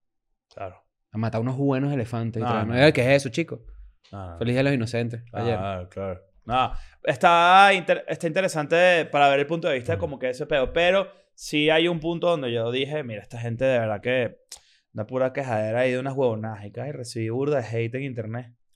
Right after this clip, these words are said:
Speaker 2: Pero,
Speaker 1: Y dije,
Speaker 2: pero ella sí es buena, buen ejemplo de alguien que de repente ya era figura pública.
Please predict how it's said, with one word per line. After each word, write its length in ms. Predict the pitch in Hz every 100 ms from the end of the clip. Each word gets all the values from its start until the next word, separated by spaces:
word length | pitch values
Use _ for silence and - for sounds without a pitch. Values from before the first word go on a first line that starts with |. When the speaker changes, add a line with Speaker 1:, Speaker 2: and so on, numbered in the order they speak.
| _
Speaker 2:
Pero, 240 | 151 165
Speaker 1:
Y 40 | 151
dije, 200 | 120 107 - -
Speaker 2:
pero 200 | 156 165
ella 200 | 165 165
sí 160 | 196
es 80 | 185
buena, 320 | 180 180 180 180
buen 180 | 160 156
ejemplo 380 | 165 175 185
de 40 | 165
alguien 220 | 131 135
que 120 | 139
de 80 | 131
repente 360 | 123 123 120 139
ya 140 | 143
era 100 | 147
figura 320 | 151 131 131
pública. 480 | 156 120 117 131